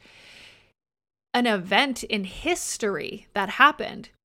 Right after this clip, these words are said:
So, so many p-, of us know exactly where we were. We remember how we felt. I remember the flooding feeling over my body, even though I didn't really know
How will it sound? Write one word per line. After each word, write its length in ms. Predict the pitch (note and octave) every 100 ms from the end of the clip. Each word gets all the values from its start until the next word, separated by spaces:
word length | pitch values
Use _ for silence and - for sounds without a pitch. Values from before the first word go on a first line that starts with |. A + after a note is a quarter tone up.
| _ _ _ _
So, 180 | - C4
so 320 | B3 - D4
many 260 | E4+ E4 B3
p-, 180 | - -
of 160 | C#4 D4+
us 300 | G3 - -
know 460 | G#3+ A3 C4+ A3+
exactly 580 | - G#3+ A3 A3+ B3+ C4+
where 200 | A3+ G#3+
we 140 | G3
were. 320 | F#3+ C4 F4+ C#4
We 220 | G#3 G#3
remember 520 | F#3+ G3+ G#3+ A#3+ C4
how 220 | A3 A3
we 220 | G3+ G3 G3+
felt. 760 | - - B3+ D#4 G#3 - - - - - - - -
I 80 |
remember 400 | G#3+ A#3 B3+ C#4
the 400 | A#3+ A3+ G3+ F#3 - _ _ _ _
flooding 600 | - - A3 G#3+ C#4 B3+
feeling 520 | G3+ - A3 C#4 C4+ F#3+
over 260 | G3 G#3
my 200 | G3+ F#3+
body, 720 | F#3 F3 A3+ D4+ B3 F#3 A3+ _ _ _ _ _
even 340 | C#4+ D#4 D4+
though 120 | A3+ G#3+
I 100 | F#3+
didn't 240 | A3+ B3+
really 300 | - G#3 G3
know 680 | G#3 G3 G3+ D4 - -